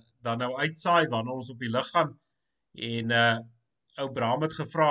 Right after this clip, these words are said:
want hy mis dit elke keer dat ek daarom nou net so op die groepie sal uitsaai wanneer, wanneer ons program begin. So, as daar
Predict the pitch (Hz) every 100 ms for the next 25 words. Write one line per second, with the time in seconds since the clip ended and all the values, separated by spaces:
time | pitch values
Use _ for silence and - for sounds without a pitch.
0 | 135 127 127 123 120 143 - 156 151 131
1 | 131 143 - 139 117 120 120 113 117 113
2 | 120 123 127 143 - - 139 139 127 156
3 | 147 160 - 131 131 127 - 143 127 113
4 | - _ _ _ _ 117 117 117 135 120
5 | 110 - _ 117 113 117 139 131 113 -
6 | 123 143 147 143 147 175 156 - _ _
7 | _ _ - 151 151 147 143 - _ 139
8 | 120 117 127 127